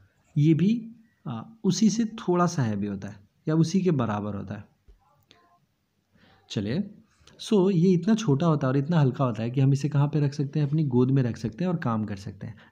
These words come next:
जबकि आप डेस्कटॉप को अपनी लैप में नहीं रख सकते। अगर डेस्कटॉप को भी अपने लैप में रख सकते तब तो उसका नाम भी लैपटॉप ही हो जाता ना,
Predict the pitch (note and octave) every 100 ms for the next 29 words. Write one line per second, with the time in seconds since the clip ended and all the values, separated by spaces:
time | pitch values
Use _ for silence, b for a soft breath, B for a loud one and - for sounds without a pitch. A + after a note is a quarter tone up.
0 | - B2 - C#3 B2 A#2 A#2 - C#3 C#3
1 | C#3+ C3+ C3+ A#2 A#2 C3+ F3 G#3+ - B2+
2 | A#2+ G#2+ G#2 G#2+ F#2+ G#2 G#2+ B B D3+
3 | F#3 D#3+ C3 - C#3+ D3 E3+ D#3 D#3 D3+
4 | D3+ C#3 A2+ A#2+ B2+ C#3+ C3 C3+ C#3+ -
5 | G#2+ G#2+ B2 C#3+ C3+ D#3 C#3+ C#3+ D3 C3
6 | A2 - A2 B2 A2+ G2 G2 G2 G#2+